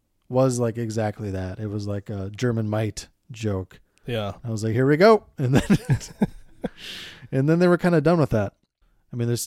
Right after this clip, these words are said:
Speaker 1: they poke funs at the Germans and Nazis in different ways, but they provide some han-, humanity to Germans in general,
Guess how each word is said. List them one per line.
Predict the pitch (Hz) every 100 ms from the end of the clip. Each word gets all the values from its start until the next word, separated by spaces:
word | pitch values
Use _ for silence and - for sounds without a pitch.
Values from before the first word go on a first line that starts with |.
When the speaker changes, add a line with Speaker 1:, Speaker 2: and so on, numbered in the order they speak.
| -
Speaker 1:
they | 156
poke | 143 147 131
funs | - 120 110
at | 110 107
the | -
Germans | 110 110 107 107 98
and | 101 101
Nazis | 110 107 107 120 107
in | 107
different | 113 104 110
ways, | 131 143 123 107
but | 110 101 - - - - - _ _ _ _ _ _ _ _ _ -
they | 170
provide | 180 156 135 127
some | 131
han-, | 110 120 123
humanity | 131 135 117 117 117 120
to | 113 120
Germans | 110 120 113 113 110
in | 113
general, | 110 110 113 120